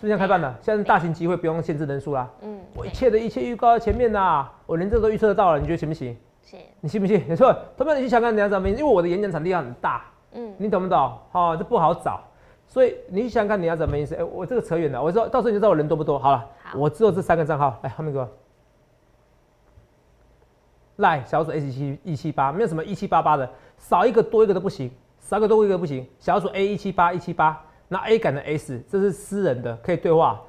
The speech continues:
Speaker 1: 这是频道，好，一对多的，哦，发讯息的。那你看我 Telegram 主动加你的，百分之一万是诈骗，好不好？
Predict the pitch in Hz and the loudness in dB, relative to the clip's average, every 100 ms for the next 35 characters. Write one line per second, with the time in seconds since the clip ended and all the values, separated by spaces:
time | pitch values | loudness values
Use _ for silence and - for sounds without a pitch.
0 | _ - 190 208 175 - - 170 151 165 | _ -6 -2 -2 -2 -6 -10 -6 -2 4
1 | 151 117 - _ _ 151 135 196 196 214 | 2 2 -12 _ _ -6 -6 -4 2 2
2 | 147 170 156 123 - - 139 127 170 170 | 2 0 0 -4 -8 -6 -4 0 2 0
3 | 160 127 107 95 113 - _ _ _ - | -4 -8 -12 -14 -14 -18 _ _ _ -2
4 | 233 233 247 233 233 247 202 175 226 214 | 0 2 4 2 6 4 4 0 4 8
5 | 339 311 302 254 208 - - 202 269 247 | 10 10 8 8 4 2 -6 -6 -4 -8
6 | - 240 277 240 262 - - 226 202 226 | -8 2 2 2 -2 -6 2 4 6 4
7 | 123 - - 160 202 156 - | 2 -4 -12 0 2 2 0